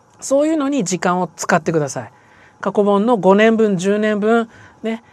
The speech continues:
えー、レックとか他の受験校の模範解答を比較検討して、えー、考え方のポイントを抑えるとか、まあ、そういったところをやってください。今だけですよ。ね、七月までにアドバンテージどんだけ積んどくかというところをね、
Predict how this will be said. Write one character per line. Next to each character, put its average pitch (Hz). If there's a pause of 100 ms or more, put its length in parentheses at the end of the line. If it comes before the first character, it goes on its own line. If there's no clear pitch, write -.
(140)
え 175
ー、 -
レ 185
ッ 196
ク 196
と 175
か 160
他 175
の 190
受 180
験 202
校 196
の 175
模 165
範 180
解 214
答 202
を 156
比 -
較 180 (100)
検 247
討 180
し -
て、 - (640)
え 156
ー、 165
考 165
え 165
方 180
の 165
ポ 160
イ -
ン 160
ト 156
を 143
抑 277
え -
る 165
と 147
か、 - (720)
ま 196
あ、 -
そ 220
う 208
い -
っ -
た 196
と 196
こ 269
ろ 330
を 180
や 165
っ -
て 170
く 175
だ 160
さ 156
い。 -
今 339
だ 214
け 277
で 202
す -
よ。 117 (280)
ね、 208
七 -
月 262
ま 262
で 233
に 254
ア 202
ド 226
バ 247
ン 247
テ 262
ー 247
ジ 190
ど 226
ん -
だ 226
け 180
積 180
ん 208
ど 202
く 202
か - (640)
と 285
い 285
う 277
と 277
こ 294
ろ 285
を 190
ね、 151